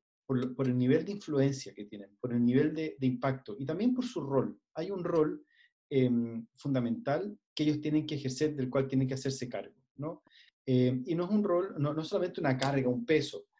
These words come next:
es una responsabilidad maravillosa, ¿no? El, eh, hoy día en la mañana, en una conversación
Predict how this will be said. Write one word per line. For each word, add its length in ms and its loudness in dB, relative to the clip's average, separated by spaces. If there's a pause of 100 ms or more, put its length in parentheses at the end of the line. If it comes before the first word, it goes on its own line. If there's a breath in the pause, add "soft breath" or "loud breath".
(300)
es 300 -6 (320)
una 160 0
responsabilidad 720 0
maravillosa, 680 0 (120)
¿no? 260 -12
El, 460 -6 (500 soft breath)
eh, 220 -4
hoy 120 0
día 200 2
en 60 4
la 60 2
mañana, 400 -2
en 60 0
una 140 0
conversación 720 -6